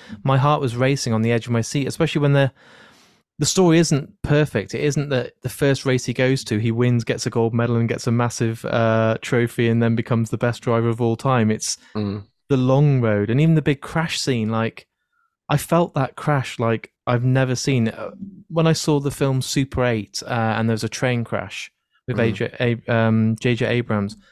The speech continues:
Speaker 1: I felt that crash. Today, watching this again,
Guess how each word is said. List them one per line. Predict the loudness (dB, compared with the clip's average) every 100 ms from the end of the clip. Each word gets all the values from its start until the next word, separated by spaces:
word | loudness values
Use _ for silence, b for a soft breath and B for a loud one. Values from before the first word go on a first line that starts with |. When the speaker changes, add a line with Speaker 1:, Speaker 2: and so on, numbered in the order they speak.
| B
Speaker 1:
I | -4
felt | -4 -2 -2 -2
that | -4 -6
crash. | -4 -4 -4 -8 -16 -18 b b b b _ -4
Today, | 0 2 4 2
watching | 0 -2 0 2
this | 0 -2
again, | -2 0 0 0